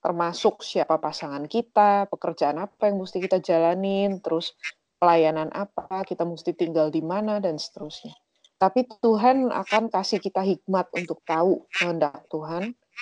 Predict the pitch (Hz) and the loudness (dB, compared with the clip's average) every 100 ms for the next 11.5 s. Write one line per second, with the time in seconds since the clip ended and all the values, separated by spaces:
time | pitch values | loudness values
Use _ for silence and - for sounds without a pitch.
0 | - 190 196 208 196 185 196 165 170 175 | -4 2 4 4 2 2 4 4 4 2
1 | - - _ _ _ _ _ 123 - 170 | 0 -6 _ _ _ _ _ -6 -2 0
2 | 156 _ - 160 - 165 156 160 156 - | -2 _ -10 -8 -2 0 -2 -4 -8 -8
3 | 180 - - 165 170 190 196 196 175 - | -10 -10 -10 -6 0 2 2 -2 -2 -2
4 | 175 175 202 208 - _ _ _ - 208 | -2 0 0 0 -4 _ _ _ 0 2
5 | 214 208 208 202 196 226 233 190 190 190 | 4 4 2 0 4 4 6 4 4 0
6 | 180 175 180 180 165 147 160 147 143 _ | -2 2 4 4 0 -6 -12 -14 -16 _
7 | _ _ _ _ 165 208 - 180 190 214 | _ _ _ _ -8 -6 -6 0 2 4
8 | 202 175 180 214 220 220 175 170 170 156 | 2 2 -2 -4 -2 0 0 0 -4 -4
9 | 151 151 165 175 156 147 _ _ - - | -6 -6 -6 -6 -12 -14 _ _ -16 -14
10 | 320 180 190 185 185 - 196 185 180 175 | -10 -6 -4 -4 -6 -4 -4 -2 -4 -6
11 | - 180 - 180 175 | 0 -2 -2 -6 -6